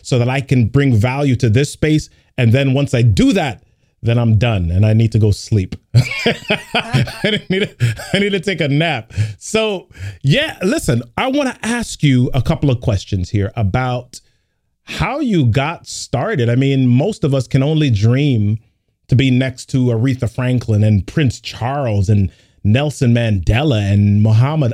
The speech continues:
Ali. What got you started in, in that space? How did you even get to that?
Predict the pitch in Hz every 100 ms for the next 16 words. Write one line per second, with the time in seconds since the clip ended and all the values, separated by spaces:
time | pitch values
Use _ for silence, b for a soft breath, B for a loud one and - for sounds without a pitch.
0 | - 131 117 110 135 156 87 b b b
1 | b b _ _ - 95 135 285 - 147
2 | 120 156 240 - 170 151 147 127 - -
3 | 151 233 139 101 101 123 - _ _ _
4 | _ _ _ _ _ _ 175 156 151 151
5 | 143 156 156 - 180 202 - 175 208 208
6 | 185 165 139 139 139 101 101 175 - -
7 | 98 80 -